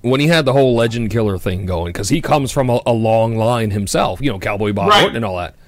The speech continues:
Speaker 1: To be, you know, the
Speaker 2: Exactly.
Speaker 1: legend killer. There aren't that many legends around anymore, dude. Like, what's your claim to fame now?
Speaker 2: D-,
Speaker 1: You know what I
Speaker 2: nothing.
Speaker 1: mean? Like, I know a dude,
Speaker 2: Yeah,
Speaker 1: you know a
Speaker 2: nothing.
Speaker 1: dude, uh, one of my, uh, one of my close friends and, uh, like, my top mod,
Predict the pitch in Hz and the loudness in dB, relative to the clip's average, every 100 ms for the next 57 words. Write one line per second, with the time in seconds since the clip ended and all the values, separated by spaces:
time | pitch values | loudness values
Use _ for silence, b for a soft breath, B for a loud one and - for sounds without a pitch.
0 | b b b b b - 147 175 175 143 | b b b b b -2 0 2 2 2
1 | 143 135 143 156 147 143 127 120 143 165 | 2 4 4 2 0 0 0 2 2 2
2 | 240 202 208 208 208 147 147 185 190 185 | 2 4 2 4 4 6 6 4 4 4
3 | 156 185 330 208 123 113 110 104 131 151 | 4 6 4 4 2 0 0 2 2 4
4 | 139 123 110 - 131 185 202 180 214 202 | 4 2 -2 -4 -2 0 -2 0 2 2
5 | 165 190 247 311 143 87 65 - - - | 2 2 2 4 2 0 -10 -12 -16 -20
6 | _ B B B B B B B B B | _ B B B B B B B B B
7 | - 165 - 135 123 117 110 110 131 147 | -12 -8 -2 0 2 0 0 0 -2 2
8 | 147 147 185 214 214 175 151 135 113 202 | 2 4 4 6 6 6 6 4 4 4
9 | 247 139 120 113 104 101 95 123 113 107 | 6 6 4 2 2 0 -2 2 2 2
10 | 104 101 104 127 123 120 113 110 104 98 | 0 -2 -2 -2 -2 0 0 2 2 0
11 | 82 - - - - - 120 117 110 - | -4 -12 -20 -20 -16 -6 -2 -2 -2 0
12 | 151 143 - 135 113 104 107 101 98 95 | 0 2 2 2 0 0 0 0 0 0
13 | 92 87 87 - 104 98 101 113 107 104 | -2 -6 -8 -4 -4 -4 -2 0 0 -2
14 | 123 110 92 - | -2 -2 -4 -10